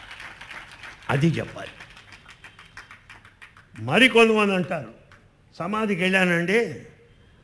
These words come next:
పెద్ద నాకేం కాలేదే," అంటాడు. అంటాడు. అంటే నువ్వు ఎంత సన్నిహితంగా ఉంటే వాడు అడుగుతాడు. నన్ను ఎవడు అడగలేదంటే నువ్వు పెద్ద పులివో పామువో,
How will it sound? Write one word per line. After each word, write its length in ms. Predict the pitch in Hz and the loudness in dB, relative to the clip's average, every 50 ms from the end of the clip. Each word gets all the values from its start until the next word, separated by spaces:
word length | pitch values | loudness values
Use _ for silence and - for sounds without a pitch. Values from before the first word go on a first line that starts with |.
| - - - | -20 -16 -12
పెద్ద 180 | 151 156 143 170 | -8 -4 -2 0
నాకేం 520 | 160 147 139 139 139 139 147 156 165 156 | 2 2 2 0 0 0 0 0 0 0
కాలేదే," 560 | - - - 147 156 165 151 135 127 117 117 | -2 0 2 2 2 2 2 0 0 0 -2
అంటాడు. 360 | 120 120 113 98 - - - - - - - - - - - - - - - - - - - - - - - - - - | -4 -6 -6 -10 -12 -14 -18 -20 -20 -20 -20 -20 -20 -20 -20 -20 -20 -20 -20 -20 -20 -20 -20 -20 -20 -20 -20 -20 -10 -6
అంటాడు. 340 | 165 214 202 214 165 120 - - - - - - - - - - - - _ - _ - | -6 -4 -2 -2 -4 -4 -6 -14 -20 -20 -20 -20 -20 -20 -20 -20 -20 -20 _ -4 _ 4
అంటే 180 | 190 233 247 240 | 4 6 8 8
నువ్వు 240 | 220 214 202 196 | 6 6 6 6
ఎంత 300 | 185 170 185 220 220 226 | 6 6 6 4 4 2
సన్నిహితంగా 600 | 196 - - 180 175 190 208 214 208 214 202 190 185 | 2 2 2 0 2 2 2 0 2 0 0 2 2
ఉంటే 200 | 175 180 180 226 | 0 0 0 0
వాడు 180 | 214 180 151 | 2 0 0
అడుగుతాడు. 480 | 143 135 135 143 139 - 127 107 87 80 - - - - - - - - | 0 -2 -4 -4 -4 -4 -6 -8 -10 -12 -18 -20 -20 -20 -20 -6 2 4
నన్ను 180 | 226 240 233 226 | 4 6 8 8
ఎవడు 200 | 233 240 240 240 | 8 8 8 8
అడగలేదంటే 560 | 226 220 226 240 233 233 226 214 226 233 247 | 8 8 8 8 8 8 8 8 6 6 4
నువ్వు 160 | 269 240 214 | 4 2 4
పెద్ద 200 | 175 147 175 160 | 4 4 4 4
పులివో 460 | 180 165 - - 202 202 202 202 214 226 | 4 2 2 4 4 4 6 4 4 4
పామువో, 600 | 226 - 180 180 180 180 180 185 202 226 - | 4 4 4 4 4 4 4 2 2 0 -2